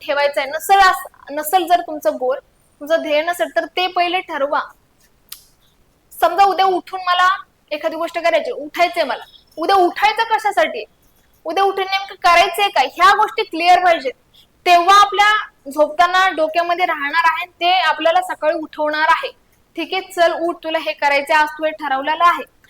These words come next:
यासाठी गोल इम्पॉर्टंट असतं. त्यानंतर replace with positive habits, ठीक आहे. एखाद्या गोष्टीची सवय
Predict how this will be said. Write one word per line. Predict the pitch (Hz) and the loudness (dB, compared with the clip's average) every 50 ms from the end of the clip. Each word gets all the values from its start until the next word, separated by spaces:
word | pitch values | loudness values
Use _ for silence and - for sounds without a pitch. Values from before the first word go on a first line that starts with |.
| _ _ _ _ _ | _ _ _ _ _
यासाठी | 277 294 320 392 381 392 381 349 381 302 | 0 2 2 2 2 -2 -4 -4 -6 -4
गोल | 294 311 302 302 | 0 0 0 0
इम्पॉर्टंट | 302 277 262 - 262 262 262 262 262 247 | 0 -6 -6 -6 -6 -6 -6 -10 -12 -12
असतं. | 247 - - _ - 254 _ _ _ _ _ _ _ _ _ _ _ _ _ - _ _ | -12 -14 -16 _ -20 -20 _ _ _ _ _ _ _ _ _ _ _ _ _ -20 _ _
त्यानंतर | - - 311 320 330 349 349 - 403 359 | -4 -2 0 0 0 -2 -2 -2 -2 -2
replace | 359 269 - 330 359 403 427 427 - - - 320 | -2 -6 -2 0 2 2 4 2 0 -4 -10 -8
with | 302 349 - - _ 339 | -8 -8 -8 -2 _ 2
positive | 302 302 285 - 330 - - 349 381 349 | 4 4 2 0 -4 -6 -6 -4 -4 -2
habits, | - - 254 262 254 262 330 269 - - _ _ _ _ _ _ _ _ _ _ | 0 2 0 0 0 -2 -6 -6 -8 -12 _ _ _ _ _ _ _ _ _ _
ठीक | - 339 330 359 | -8 -6 -4 -4
आहे. | 415 440 415 - - _ _ _ _ _ _ _ _ _ - | -4 -4 -6 -10 -18 _ _ _ _ _ _ _ _ _ -2
एखाद्या | 320 349 330 - 415 427 427 440 | -2 0 2 4 4 4 4 4
गोष्टीची | 440 440 - - 415 415 440 | 2 0 -2 -4 -6 -6 -6
सवय | 440 - - 381 339 370 403 | -4 2 4 4 6 6 4